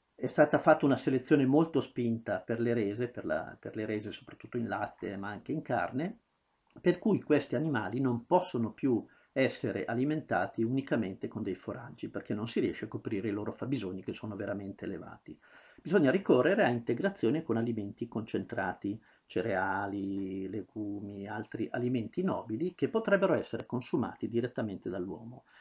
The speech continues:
Si viene così a creare una sorta di competizione per l'uso delle terre, una competizione che, eh, rispetto alla presenza ancora di quasi un miliardo di affamati sul pianeta, non rappresenta certo una scelta intelligente,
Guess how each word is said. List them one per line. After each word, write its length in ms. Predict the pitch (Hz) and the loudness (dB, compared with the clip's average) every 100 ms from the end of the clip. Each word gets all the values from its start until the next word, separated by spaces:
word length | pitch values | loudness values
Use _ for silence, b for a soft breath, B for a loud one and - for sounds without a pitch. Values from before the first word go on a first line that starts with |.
| b b | b b
Si 260 | - 160 | -2 0
viene 260 | 160 196 170 | 4 4 4
così 260 | 131 127 | 2 4
a 80 | 131 | 2
creare 360 | - 160 123 160 | 4 8 8 8
una 180 | 135 - | 2 -2
sorta 400 | - 123 - 110 | 0 0 0 -4
di 180 | 107 104 | -4 -4
competizione 1160 | 127 117 123 147 - - 117 98 95 104 143 b b | -2 -2 -4 -6 -8 0 0 0 -4 -6 -8 b b
per 160 | 160 143 | 2 4
l'uso 240 | 139 135 | 4 4
delle 300 | 123 113 110 | 4 4 2
terre, 540 | - 131 110 87 92 - b b b b _ | 2 2 0 -2 -8 -10 b b b b _
una 200 | 117 117 | 0 2
competizione 840 | 131 120 135 147 - 143 175 123 | 4 2 2 0 4 6 6 2
che, 320 | - 127 113 - | 2 2 2 0
eh, 500 | 104 95 98 98 104 | -4 -4 -4 -4 -6
rispetto 800 | 98 - 120 123 - 110 101 | -6 0 2 2 0 -2 -2
alla 240 | - 110 104 | -2 -4 -4
presenza 520 | - 107 117 117 - | -4 0 2 0 -2
ancora 360 | 98 120 117 113 | -4 0 0 0
di 140 | 104 | -4
quasi 340 | - 110 113 | 2 2 4
un 140 | 113 110 | 2 0
miliardo 560 | 110 101 113 120 113 | -2 0 2 2 0
di 140 | 104 110 | -4 -6
affamati 480 | - 110 110 - - | -6 -2 -2 -4 -8
sul 180 | - | -8
pianeta, 500 | - 170 120 78 - | -4 -2 -2 -6 -6
non 220 | 113 123 123 | -2 0 0
rappresenta 680 | 107 - 117 98 95 - 110 | -2 -4 -4 -2 -4 -4 -8
certo 340 | - 95 - | -6 -6 -8
una 100 | 98 | -8
scelta 320 | - 95 - | -6 -8 -6
intelligente, 800 | 95 - 101 95 131 113 - - | -10 -10 -12 -2 0 0 -4 -14